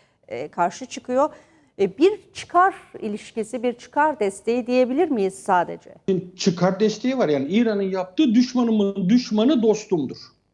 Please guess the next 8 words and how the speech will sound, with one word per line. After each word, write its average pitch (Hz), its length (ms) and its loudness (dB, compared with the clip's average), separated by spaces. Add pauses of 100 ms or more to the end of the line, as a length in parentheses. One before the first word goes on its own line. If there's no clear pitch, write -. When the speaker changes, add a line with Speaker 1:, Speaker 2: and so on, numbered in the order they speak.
(680)
Speaker 2:
Yani 180 380 0
İran 254 360 0
her 302 160 -4
zaman 208 420 -4
bizi 196 340 -2
düşman 220 320 0
olarak 127 380 -4
görüyor. 147 360 2